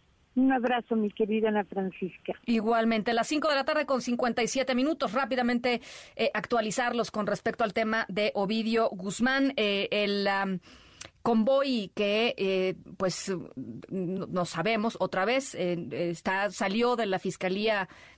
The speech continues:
Speaker 2: eh, contra, eh, de Crimen Organizado en, em, la Ciudad de México, va a la altura, pasandito La Marquesa, em, pero ya les decía, no se sabe si efectivamente en este convoy vaya Ovidio Guzmán o no.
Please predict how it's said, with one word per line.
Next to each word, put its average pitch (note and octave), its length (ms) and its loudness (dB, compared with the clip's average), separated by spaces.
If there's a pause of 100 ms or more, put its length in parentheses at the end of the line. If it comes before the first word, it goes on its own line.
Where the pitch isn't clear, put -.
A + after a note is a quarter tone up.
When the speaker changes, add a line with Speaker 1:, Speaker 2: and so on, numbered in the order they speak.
(140)
Speaker 2:
eh, F3+ 400 0
contra, F3+ 580 0
eh, F3+ 200 0
de F3+ 120 0
Crimen A3 360 0
Organizado G#3+ 760 0
en, F#3 340 0
em, F3 500 -2
la F#3 180 0
Ciudad G3+ 240 0
de A3 80 2
México, B3 540 0
va A3 240 0
a G3 160 -2
la F3+ 100 2
altura, G#3+ 480 0
pasandito G#3 540 0
La F#3 100 2
Marquesa, A#3 560 0 (460)
em, F#3 320 0
pero F#3 160 0
ya F#3 180 2
les F#3+ 140 0
decía, E4 280 0
no F#3 400 2
se A3+ 140 -2
sabe G#3+ 400 0
si G3 140 -4
efectivamente F#3 800 -2
en F3 100 0
este E3+ 220 -4
convoy G#3+ 420 2
vaya F3+ 460 0
Ovidio F3 380 0
Guzmán F#3+ 420 -2
o A#3 120 4
no. C4+ 260 4